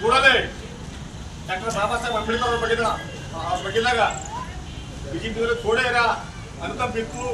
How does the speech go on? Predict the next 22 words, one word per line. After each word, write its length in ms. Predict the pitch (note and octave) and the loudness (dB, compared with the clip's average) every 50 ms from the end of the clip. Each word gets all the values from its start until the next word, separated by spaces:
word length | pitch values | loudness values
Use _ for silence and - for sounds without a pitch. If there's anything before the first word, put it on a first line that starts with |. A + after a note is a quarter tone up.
| A3+ - - - - - - - - - - | -4 -6 -8 -8 -8 -10 -8 -8 -10 -6 0
ನಾವು 160 | F3+ G3+ G#3+ A3 | 4 8 8 8
ಆ 40 | A3 G#3+ - | 8 8 6
ಸಂವಿಧಾನದಿಂದ 440 | F#3+ G3 G3+ A3+ A3+ A#3 A#3 A3+ A3+ | 2 0 0 0 0 0 0 0 0
ಉಳಿದಂತೆ, 320 | A3+ A3+ A#3 A3 - A3 G#3 G3+ G#3 | 0 0 -2 -2 -2 -4 -4 -4 -4
ಉಳಿದಂಥ 460 | G#3 - - A3+ A#3 A3+ A3 - A3 - G3 | -6 -6 -4 -2 -2 -2 -2 -2 0 2 4
ಮಾತನ್ನ 260 | G#3 G#3+ G#3 A#3 A3+ A3 | 4 4 4 2 2 2
ಅವರಿಗೆ 200 | A3 A3 G#3+ A3 G#3+ G#3+ - - - - - G3+ | 2 2 2 0 -2 -4 -6 -6 -8 -6 -4 -4
ಅಜ್ಞಾನ 280 | - - G#3+ A3+ B3+ A#3+ A3+ | -2 2 4 6 6 6 4
ಇತ್ತು, 200 | A3 - - A#3 A#3+ A3+ - - - - - F4 - - - - - | 0 -2 -4 -2 0 0 -2 -2 -6 -4 -6 -6 -4 -4 -8 -8 -6
ಅದು 120 | - F#3+ D#3+ E3 | -6 -6 -6 2
ಕೂಡಲೇ 280 | G#3 A#3 A#3+ A#3+ B3 A#3+ A#3 | 4 4 6 6 4 2 2
ವಿಷಯ 180 | A3+ A3+ A3+ A#3 | 2 4 4 4
ಅವರ 120 | A3+ A3 G#3 - - - - - - - - - - - - - - - - | 4 4 2 0 -2 -4 -8 -8 -8 -8 -10 -8 -8 -8 -8 -8 -8 -4 -2
ರಾಜೀನಾಮೆ 260 | F#3+ F#3+ G3+ A#3 A3+ A3+ | -2 0 0 0 0 0
ತಗೋಬೇಕು, 360 | G#3 G#3+ G#3+ A3 G#3+ A3 B3 B3+ B3+ B3+ - - - - - - - - - - - - - - - - - - - - | 0 0 2 0 0 0 -2 -4 -4 -4 -6 -8 -8 -8 -8 -8 -8 -8 -8 -8 -8 -10 -10 -10 -10 -8 -8 -8 -6 0
ಅವ್ರ 120 | - - - - | 2 2 2 2
ಸಂಪುಟ 220 | G#3+ G#3 A3 A3+ A3+ A#3 A3 - - F#3+ | 2 0 0 4 4 4 2 2 -4 -2
ತೆಗೆದಾಕಬೇಕು 540 | G3 A3+ B3 B3 A#3 A#3 A#3 A3+ A3 A3 G#3+ G#3 G3+ - - - - - - - - - | 2 4 4 4 8 6 6 6 6 -2 -2 -2 -6 -6 -8 -10 -10 -8 -8 -10 -8 -6
ಅನ್ನೋಂಥ 260 | - - A3 G#3+ - A3+ G#3+ - - F#3 F#3 | -4 -2 -2 2 4 2 2 2 0 0 2
ಮಾತನ್ನ 300 | G3 A3 A3 B3 A#3+ A#3 A3+ | 2 2 2 0 0 4 4
ಹೇಳುತ್ತಾ, 340 | G#3+ G#3 G#3 G#3 - A#3 A#3 A#3+ A#3+ A#3 - - - - - - - - | 6 6 4 2 0 0 0 0 0 0 -2 -4 -4 -6 -8 -8 -6 -6
ಒತ್ತಾಯ 240 | - - - - B3+ | -4 0 4 4 4